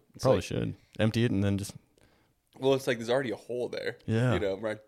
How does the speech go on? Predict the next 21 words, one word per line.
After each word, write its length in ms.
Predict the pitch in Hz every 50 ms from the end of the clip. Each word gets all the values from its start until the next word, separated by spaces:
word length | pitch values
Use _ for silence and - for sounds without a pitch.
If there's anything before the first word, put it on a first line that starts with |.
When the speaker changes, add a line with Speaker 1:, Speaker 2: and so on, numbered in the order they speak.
| _ -
Speaker 1:
not 200 | 101 110 104 -
doing 180 | - 98 95 92
anything 180 | 82 71 71
with 140 | 73 73 -
it. 140 | - - -
And 100 | - 101
it's, 200 | 101 101 - - -
it's 120 | 120 -
kinda 180 | - 151 135 117
funny 260 | - - 139 131 113
'cause 140 | 104 110 101
as, 180 | 110 107 107 - -
you 120 | 95 101
know, 200 | 101 95 90 - - _ _ - - _ _ - - 113 113 - _ -
driving 440 | - 107 101 98 98 95 95 92
the 100 | 92 92
interstate 480 | 101 101 95 - - - 92 92 95 -
west 340 | 98 98 90 - - - -
here 200 | 92 85 87 90
through 300 | - - 87 85 82 80
Missoula, 540 | 92 73 92 95 120 127 120 104 90 92 -